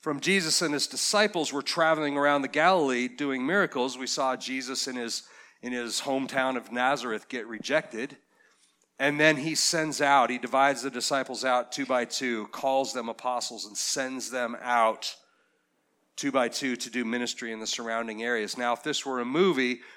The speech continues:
we would see that meanwhile back at the ranch, you know, and it would switch. So we had a little one of those kind of segues last week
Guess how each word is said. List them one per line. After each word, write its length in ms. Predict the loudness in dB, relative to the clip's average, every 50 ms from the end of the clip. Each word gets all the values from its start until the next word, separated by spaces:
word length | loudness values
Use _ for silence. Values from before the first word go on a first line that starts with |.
| _ _
we 120 | -4 -2 0
would 140 | 0 0
see 200 | 0 -2 -2 2
that 320 | 4 6 6 6 4 2 -4 -12 -20 -20 _ _
meanwhile 640 | 0 4 4 6 6 6 8 8 10 10 10 10 10
back 280 | 8 8 6 6 4
at 100 | 0 -4
the 80 | -2 0
ranch, 560 | 2 4 4 4 4 2 2 0 -2 -2 -4 -8 -14 -20 -16 -10
you 80 | -4 -2
know, 240 | 0 0 0 0 -2 -8 -14 -20 -16 -10
and 100 | -6 -4
it 80 | -4 -2
would 160 | -2 -2 0
switch. 480 | 0 0 0 2 4 4 4 2 2 0
So 140 | 0 0 0
we 80 | 2
had 180 | 2 2 4 4
a 40 | 6
little 240 | 8 8 10 10
one 140 | 10 8 6
of 60 | 6
those 260 | 6 4 4 4 2 0
kind 200 | 0 -2 -2 0
of 80 | 2
segues 560 | 2 4 4 4 4 6 4 4 4 2 2
last 320 | 2 4 4 4 2 0 -2
week 380 | 2 2 2 2 2 -2 -8